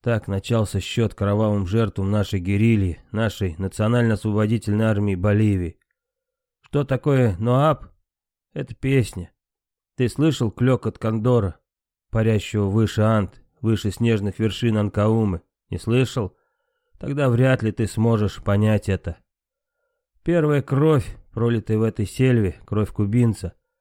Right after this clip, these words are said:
Таковы были последние слова командира перед тем, как мы закопали тело Блондина в мягкую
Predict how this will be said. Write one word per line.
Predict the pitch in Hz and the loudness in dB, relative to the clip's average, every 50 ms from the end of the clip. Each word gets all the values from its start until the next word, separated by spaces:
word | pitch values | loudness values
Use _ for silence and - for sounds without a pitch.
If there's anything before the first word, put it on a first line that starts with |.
| _ _ _ _ _ _ _ | _ _ _ _ _ _ _
Таковы | - - - 131 139 143 143 120 | -10 -4 -2 0 0 2 0 2
были | 110 127 123 113 104 | 2 2 2 2 0
последние | - - 110 98 - 117 120 120 110 110 110 101 | 0 -2 -4 -2 -2 0 0 0 0 0 -2 -2
слова | - - 110 110 113 113 104 | -2 0 0 2 2 2 0
командира | - - 101 104 104 104 107 98 113 123 110 104 | 0 -2 -2 0 0 0 0 0 0 0 2 0
перед | 95 - 107 101 104 - | 0 0 0 -2 -2 -2
тем, | - - 120 113 101 | 0 0 0 0 0
как | - 104 95 - - | -2 -4 -4 -2 0
мы | 110 107 104 | 0 2 2
закопали | 92 92 92 - 101 95 - 113 107 101 98 | 0 -2 -2 -2 -2 0 0 0 2 2 0
тело | 92 - - 110 101 98 95 | 0 0 0 0 0 0 -2
Блондина | 85 95 101 101 98 98 92 104 110 104 101 92 | -2 -2 0 0 0 0 0 0 0 0 0 -2
в | 90 92 | -2 -2
мягкую | 101 107 107 95 - _ - 90 87 | 0 0 0 -2 -2 _ -6 -6 -6